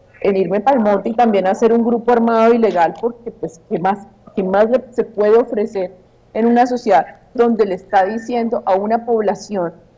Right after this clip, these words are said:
que ser bandido, delincuente, atracador, cometer delitos de lesa humanidad, paga y paga muy bien, porque ellos no hacen política?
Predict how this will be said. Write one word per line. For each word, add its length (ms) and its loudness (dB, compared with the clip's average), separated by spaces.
que 100 2
ser 300 0
bandido, 680 0
delincuente, 760 -2
atracador, 840 0
cometer 440 -6
delitos 400 -6
de 80 0
lesa 240 -4
humanidad, 540 0
paga 400 2
y 60 -8
paga 320 0
muy 180 -2
bien, 360 -4
porque 280 2
ellos 280 2
no 160 2
hacen 280 0
política? 640 -4